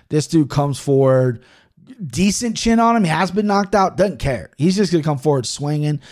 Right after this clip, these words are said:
has some good knockouts in his record. Not the biggest power in the world. He does have some power, though, and I think his striking is, is getting better. He went to bare knuckle,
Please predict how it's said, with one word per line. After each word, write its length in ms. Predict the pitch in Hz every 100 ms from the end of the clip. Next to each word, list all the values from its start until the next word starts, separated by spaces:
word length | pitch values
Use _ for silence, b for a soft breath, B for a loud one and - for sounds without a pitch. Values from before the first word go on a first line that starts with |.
| B B
has 180 | 180 185
some 100 | 185
good 120 | 175
knockouts 400 | 165 160 160 160
in 80 | 147
his 100 | 139
record. 240 | 156 170
Not 160 | 269 294
the 80 |
biggest 540 | 143 - 139 143 170 -
power 320 | 185 185 190
in 80 | 196
the 40 |
world. 400 | 196 202 202 190 B B B
He 120 | 147
does 240 | 139 156
have 140 | 175 170
some 120 | 170
power, 300 | 151 156 165
though, 240 | 165 165
and 80 | 160
I 80 | 135
think 180 | 135 143
his 120 | 139
striking 400 | - 139 135 135
is, 140 | 127 -
is 180 | 131
getting 320 | 110 135 131 117
better. 320 | 120 147 135
He 100 | 123
went 240 | 101 160
to 60 | 160
bare 200 | 156 160
knuckle, 440 | 151 147 151 151